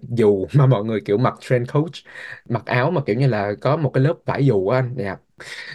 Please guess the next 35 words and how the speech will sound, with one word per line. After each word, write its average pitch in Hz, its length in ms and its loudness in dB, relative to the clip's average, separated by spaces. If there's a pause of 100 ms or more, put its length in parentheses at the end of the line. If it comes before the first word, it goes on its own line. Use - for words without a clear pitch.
Còn 131 220 4
nói 160 180 2
về 143 120 4
du 139 120 6
lịch 131 180 4
Anh, 147 260 0
thời 123 160 0
điểm 107 180 -2
nào 135 140 2
đẹp 104 160 -2
nhất 214 160 6 (420)
thì, 127 280 6
ờ, 110 440 2 (100)
em 151 200 4
nghĩ 117 180 2
là 135 200 2
mùa 107 320 -4
xuân, 156 380 2
mùa 104 180 4
thu 151 300 2 (120)
và 110 100 -2
mùa 107 160 0
hè. 107 320 0 (560)
Thì, 135 260 6
ờ, 123 240 4
mùa 135 180 6
xuân 170 320 2
á, 220 100 2 (140)
thì 117 180 0
có 139 400 2
hoa, 143 380 0 (120)
hoa 139 160 0
đào 107 180 0
nở. 107 300 0 (180)
Dạ. 101 180 0